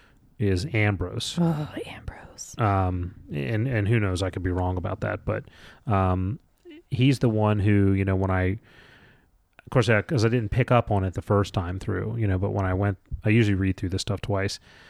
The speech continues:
Speaker 1: So when I read back through it and I caught the line about the nobleman's son and how
Speaker 2: Mm-hmm.
Speaker 1: they're just a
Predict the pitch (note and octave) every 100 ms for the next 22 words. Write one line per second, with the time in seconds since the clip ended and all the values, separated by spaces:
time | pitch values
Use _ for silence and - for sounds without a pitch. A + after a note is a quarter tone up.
0 | - - - G#2 G2+ G2+ G2 A2 G#2+ G2
1 | G2+ G2 - A#2 A2 G2+ F#2 F2+ - G#2
2 | - F#2 F#2+ G2+ G2 F2+ F2+ G2+ G2 G2+
3 | F#2 F2+ F2 - - A#2 G2 F2+ F2+ C#3
4 | G2+ F2 F2 E2+ E2+ F2 F#2 G#2